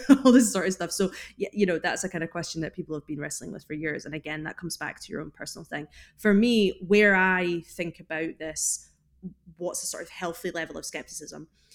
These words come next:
it really becomes relevant when you start thinking about things like, uh, climate science, uh, sort of anti-vax movements, places where the idea of healthy skepticism has kind of been weaponized to get people to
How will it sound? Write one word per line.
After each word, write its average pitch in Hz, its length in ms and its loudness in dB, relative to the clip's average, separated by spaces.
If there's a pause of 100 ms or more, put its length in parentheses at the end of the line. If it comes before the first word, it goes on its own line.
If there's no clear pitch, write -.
(840)
it 202 120 0
really 247 180 4
becomes 202 360 2
relevant 180 440 -2
when 156 100 -8
you 156 80 -6
start 165 260 -8
thinking 160 280 -10
about 160 180 -10
things 151 220 -10
like, 147 360 -14
uh, 139 320 -10
climate 240 360 -4
science, 196 680 0 (300)
uh, 160 460 -2
sort - 200 -10
of - 120 -16
anti-vax 185 680 -4
movements, 175 760 -2 (760)
places 233 580 0
where 180 600 0 (120)
the 180 300 -4
idea 208 460 4
of - 120 -2
healthy 185 440 -4
skepticism 180 720 -4
has 160 120 -6
kind 175 240 -6
of - 60 -8
been 165 200 -6
weaponized 160 800 -4
to 175 80 -6
get 170 240 -10
people 175 300 -10 (120)
to 160 320 -4